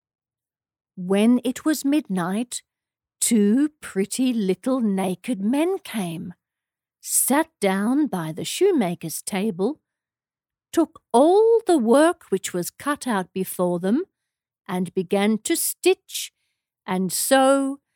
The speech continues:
and hammer so skillfully and so quickly with their little fingers that the shoemaker could not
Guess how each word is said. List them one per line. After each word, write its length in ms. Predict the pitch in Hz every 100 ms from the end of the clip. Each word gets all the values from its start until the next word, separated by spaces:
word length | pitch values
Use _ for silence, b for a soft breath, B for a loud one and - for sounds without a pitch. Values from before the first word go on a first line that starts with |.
| _ _ _ -
and 240 | 180 165
hammer 580 | - - 254 294 226 170
so 440 | - - 330 330
skillfully 1000 | 330 - - - 415 494 480 - 233 214
and 160 | 208 196
so 240 | 208 190
quickly 600 | - - 370 - 226 185
with 240 | 190 -
their 120 | 185 175
little 360 | 240 - 190
fingers 680 | - 302 320 190 208 302 - - _ _ _ _ _ _ 185
that 400 | 190 190 214 -
the 80 |
shoemaker 720 | 202 - 339 440 302 185 180 185
could 320 | - 185 240
not 340 | 294 392 440